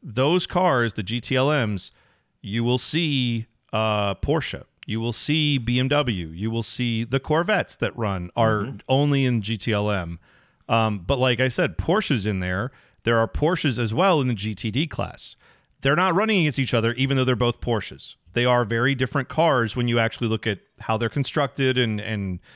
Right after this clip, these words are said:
Speaker 1: the aerodynamics of those cars. One of, so you will see two Porsches on the track. They will look very similar, but one Porsche will just kind of blow past the other one because
Speaker 2: Mm.
Speaker 1: the G T L M cars are slightly more technologically advanced. They corner better,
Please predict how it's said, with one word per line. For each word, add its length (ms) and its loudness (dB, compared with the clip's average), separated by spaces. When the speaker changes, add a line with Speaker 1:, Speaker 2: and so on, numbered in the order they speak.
Speaker 1:
the 100 -10
aerodynamics 600 -2
of 60 0
those 160 0
cars. 440 2
One 220 0
of, 240 -2
so 80 2
you 180 0
will 120 2
see 180 0
two 180 2
Porsches 440 2
on 100 0
the 60 0
track. 420 -4
They 120 2
will 100 2
look 160 0
very 240 2
similar, 540 0
but 120 0
one 240 2
Porsche 580 0
will 200 4
just 240 -2
kind 220 2
of 140 -4
blow 240 2
past 300 2
the 100 0
other 180 -4
one 200 -16
because 520 -2
Speaker 2:
Mm. 240 -4
Speaker 1:
the 80 -2
G 160 -2
T 120 -2
L 160 4
M 120 2
cars 420 2
are 260 0
slightly 360 0
more 180 0
technologically 720 0
advanced. 340 -2
They 100 0
corner 320 0
better, 460 2